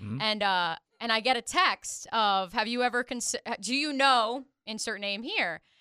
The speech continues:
Speaker 2: And I was like, "Yeah, like, I've, I've heard of him, but, like, I don't know him." And he was like, "Well, you're gonna meet him tomorrow at the Raiders game." And I was like,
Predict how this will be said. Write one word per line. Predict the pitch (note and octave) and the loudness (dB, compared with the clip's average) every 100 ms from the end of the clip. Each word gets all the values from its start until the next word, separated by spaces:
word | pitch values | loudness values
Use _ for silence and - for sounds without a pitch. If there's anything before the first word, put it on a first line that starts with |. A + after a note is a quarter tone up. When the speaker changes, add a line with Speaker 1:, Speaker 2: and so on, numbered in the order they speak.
| _ - | _ -12
Speaker 2:
And | G#3 | 0
I | A3 | 2
was | A3 | 2
like, | G#3+ G#3+ G3+ G3 F#3+ | 2 0 2 0 2
"Yeah, | F#4+ E4 | 4 6
like, | C4 | 4
I've, | B3 A#3 - | 2 -2 -2
I've | A#3 | -4
heard | G#3 B3 C#4+ | 0 0 0
of | |
him, | G3+ G3+ A3+ | 0 -2 -2
but, | G3 | -2
like, | G3+ | 0
I | |
don't | G#3 F#3+ | 0 2
know | A#3 | 0
him." | G3 G#3 | 0 -4
And | F#3 | -8
he | |
was | F#3+ | -8
like, | F3+ F3+ | -6 -4
"Well, | G3+ | 2
you're | B3+ | 2
gonna | B3+ A#3+ | 2 -2
meet | A#3 A3 | -2 -4
him | |
tomorrow | G3+ G3 F#3+ F#3+ | -6 -2 2 2
at | F#3 | 0
the | F3 | -4
Raiders | F3+ E3+ E3 | -4 -6 -10
game." | - C3 C#3+ _ _ _ - | -10 -12 -16 _ _ _ -4
And | G#3+ | 2
I | G#3 | 4
was | G#3+ G#3 | 2 0
like, | G3+ F#3+ F#3 | 2 2 0